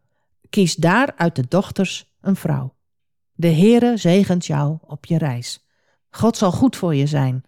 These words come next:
en hij zal een grote familie van je maken, zodat er heel veel volken uit jou zullen ontstaan. Hij zal jou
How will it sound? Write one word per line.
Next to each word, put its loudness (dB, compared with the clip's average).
en 0
hij 2
zal 0
een -2
grote 2
familie 0
van -6
je -4
maken, -6
zodat 2
er -2
heel 4
veel 4
volken -2
uit -6
jou 0
zullen 0
ontstaan. -6
Hij 0
zal -2
jou -2